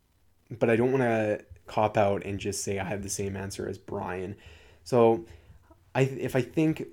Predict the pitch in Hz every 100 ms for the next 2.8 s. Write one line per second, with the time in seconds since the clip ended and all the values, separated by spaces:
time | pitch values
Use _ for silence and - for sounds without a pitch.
0 | - - 139 127 120 120 110 - 120 110
1 | 107 - 113 110 - - 120 113 113 107
2 | 104 - - 110 - 135 127 -